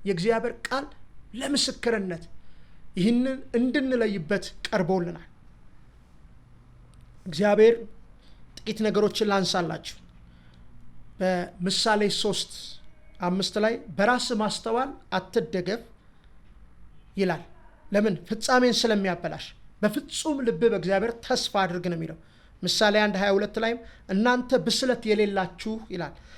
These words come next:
«ማስተዋል የሌለበትን መንገዳችሁን እስከ መቼ ትወዱታላችሁም?» ይላል። ብስለት የለሽ ከመሆን መዳን አለብን፣ መጠበቅ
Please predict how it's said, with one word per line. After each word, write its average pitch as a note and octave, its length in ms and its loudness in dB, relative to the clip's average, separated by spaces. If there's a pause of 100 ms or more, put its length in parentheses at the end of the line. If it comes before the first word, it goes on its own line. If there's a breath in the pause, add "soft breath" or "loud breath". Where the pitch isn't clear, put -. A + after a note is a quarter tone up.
(180 loud breath)
«ማስተዋል A3+ 560 6
የሌለበትን G#3+ 680 4
መንገዳችሁን G3+ 640 0 (320 loud breath)
እስከ B3 300 -2
መቼ A#3+ 260 0 (440)
ትወዱታላችሁም?» F#3 1040 0 (200)
ይላል። E3 240 -4 (680 soft breath)
ብስለት G#3 500 0
የለሽ A3 440 -2
ከመሆን B3 420 -2 (360 loud breath)
መዳን A3+ 440 6 (180)
አለብን፣ F#3 540 -4 (280 loud breath)
መጠበቅ G3+ 520 2